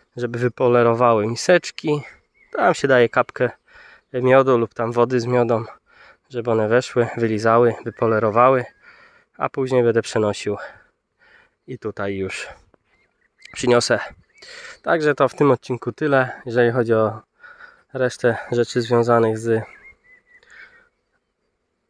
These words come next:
hodowlą tych, e, matek, to pokażę w następnych. Widzę, że latają, ale już tak jakby troszkę mniej obfite te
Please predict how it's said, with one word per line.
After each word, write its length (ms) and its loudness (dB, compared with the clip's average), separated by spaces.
hodowlą 480 2
tych, 340 -6
e, 300 -6
matek, 380 0
to 120 -6
pokażę 420 -2
w 60 -6
następnych. 640 0
Widzę, 200 2
że 120 -2
latają, 520 4
ale 160 4
już 320 -6
tak 160 -6
jakby 200 -2
troszkę 360 -2
mniej 280 4
obfite 440 -4
te 220 0